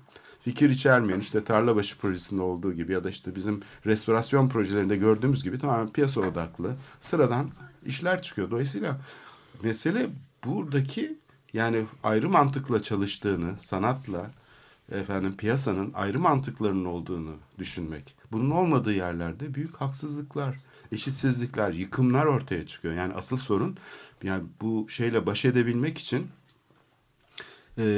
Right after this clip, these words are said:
bu kültür alanındaki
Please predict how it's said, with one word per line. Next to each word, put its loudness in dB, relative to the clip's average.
bu -4
kültür -2
alanındaki 2